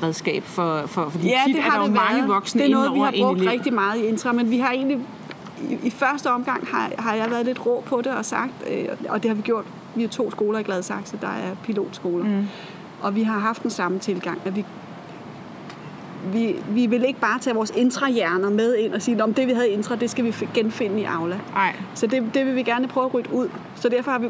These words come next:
Speaker 2: har vi gjort Aula så bar som muligt, eller hvad man skal sige, for
Speaker 1: Mm.
Speaker 2: at, at få opdaget, hvad er der egentlig. Det kunne jo være, at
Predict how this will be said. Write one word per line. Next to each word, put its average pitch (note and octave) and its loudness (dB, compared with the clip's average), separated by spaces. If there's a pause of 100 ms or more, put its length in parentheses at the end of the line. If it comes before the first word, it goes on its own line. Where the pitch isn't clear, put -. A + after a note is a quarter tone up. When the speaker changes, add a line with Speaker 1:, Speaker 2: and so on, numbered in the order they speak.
Speaker 2:
har A3+ 0
vi A3 0
gjort A3+ 0
Aula A#3 2
så B3 -2
bar A3+ 2
som C4+ 2
muligt, B3+ 4
eller A#3+ 2
hvad A3 0
man A#3 0
skal A3+ -2
sige, B3 0
for B3 2 (140)
Speaker 1:
Mm. G#3 0 (120)
Speaker 2:
at, G#3+ 2
at A3 -4 (180)
få - -2
opdaget, B3+ 0
hvad A3+ 0
er G3 0
der C4+ -2
egentlig. G#3+ 0 (180)
Det B3 0
kunne C#4+ 2
jo D4 2
være, A#3 2 (100)
at G#3 -4